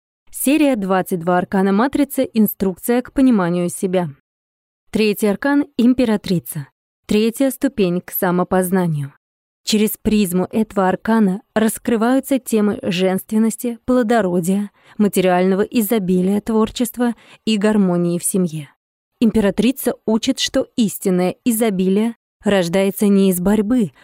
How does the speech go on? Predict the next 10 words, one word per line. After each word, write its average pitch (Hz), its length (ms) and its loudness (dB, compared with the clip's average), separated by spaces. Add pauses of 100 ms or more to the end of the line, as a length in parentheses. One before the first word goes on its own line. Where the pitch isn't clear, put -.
(160)
а 247 120 0
из 262 180 -2 (100)
умения 233 580 4
заботиться, 202 800 -2
творить 196 640 -2 (280)
и 208 100 2
доверять 180 600 2 (100)
жизни. 180 600 -2 (420)
Ваш 220 380 0
дом, 226 340 0